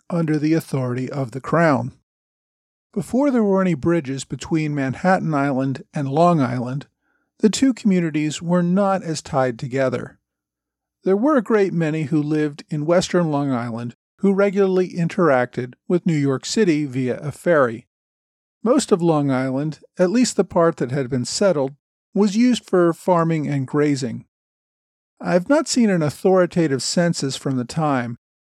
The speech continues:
but I'd guess the population of the entire island was between fifteen thousand and twenty thousand, compared to around three million today. Many Patriot residents of Long Island had fled to Connecticut after the British occupation.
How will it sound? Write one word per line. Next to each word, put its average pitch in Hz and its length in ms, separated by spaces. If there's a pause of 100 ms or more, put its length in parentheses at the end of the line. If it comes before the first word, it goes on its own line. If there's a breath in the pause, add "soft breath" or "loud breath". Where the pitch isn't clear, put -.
(160)
but 165 320
I'd 175 200
guess 247 260
the 208 100
population 165 800
of 214 200
the 214 120
entire 160 460
island 127 460 (400)
was 208 140
between 226 480
fifteen 190 540
thousand 135 580
and 120 160
twenty 143 300
thousand, 123 580 (680)
compared 214 340
to 185 160
around 156 320
three 175 320
million 127 400
today. 139 540 (920)
Many 254 280
Patriot 196 440
residents 147 520
of 143 80
Long 147 260
Island 127 460
had 165 160
fled 190 320
to 202 80
Connecticut 139 600
after 143 360
the 131 100
British 123 340
occupation. 127 840